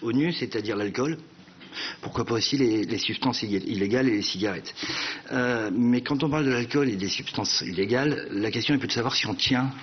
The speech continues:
mais si on n'est pas en train de fuir quelque chose. Euh, les médecins sont d'accord, quand le boire se sépare du manger ou quand la consommation de cigarettes commence à devenir excessive, c'est qu'on est dans un vécu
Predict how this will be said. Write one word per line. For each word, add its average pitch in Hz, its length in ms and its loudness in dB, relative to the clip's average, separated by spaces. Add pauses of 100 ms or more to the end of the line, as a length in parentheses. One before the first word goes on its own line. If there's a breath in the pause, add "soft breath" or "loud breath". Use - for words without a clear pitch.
mais 101 140 -2
si - 220 -4
on 107 60 -2
n'est 101 80 0
pas 131 140 0
en 123 60 0
train 123 180 0
de 107 100 2
fuir - 260 -2
quelque 110 240 -4
chose. 87 320 -2 (880 loud breath)
Euh, 123 640 -4 (380)
les 135 180 2
médecins 147 300 2
sont 160 140 0
d'accord, 151 380 2
quand 135 120 0
le 123 420 0
boire 156 320 4
se - 140 -6
sépare 139 320 -4
du 123 80 -2
manger 127 340 2
ou 170 140 4
quand 135 140 0
la 123 120 0
consommation 127 640 0
de 101 300 -4
cigarettes 123 500 0
commence 107 260 -4
à 110 40 2
devenir 104 240 -2
excessive, 107 400 -2
c'est - 160 -4
qu'on 113 180 -2
est 127 100 4
dans 123 200 2
un 120 60 -2
vécu 123 440 0